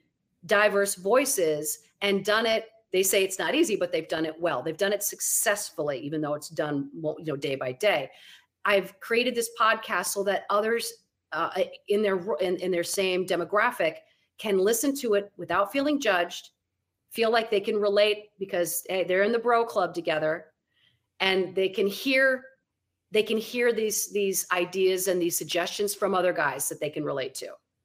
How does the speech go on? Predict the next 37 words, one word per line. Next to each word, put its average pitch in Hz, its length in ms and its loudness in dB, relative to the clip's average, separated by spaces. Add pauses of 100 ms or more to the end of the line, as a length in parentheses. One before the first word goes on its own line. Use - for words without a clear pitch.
(380)
'Cause 160 120 -4
I 196 120 2
can't 214 240 -2
tell 175 140 0
them 165 140 0
anything. 156 300 -2
I've 175 140 -4
never 220 220 0
s-, - 200 -4
s-, 156 300 -12
walked 185 300 -2
a - 20 -10
day 151 460 0 (180)
in 151 100 -4
a 143 60 -2
white 170 320 2
guy 160 300 2
C 147 320 -4
E 135 40 -2
O 131 100 -4
shoes, - 460 -12 (560)
but 208 240 6
I 208 100 8
can 220 200 4
interview 208 440 2
the 196 80 2
men 165 340 0
who 165 180 -2
have. 151 420 -2 (520)
So 170 260 2
they're 175 120 4
talking 226 380 0
about 202 220 0
best 196 180 -2
practices 190 520 -2
and, 151 180 -6
and 156 160 -6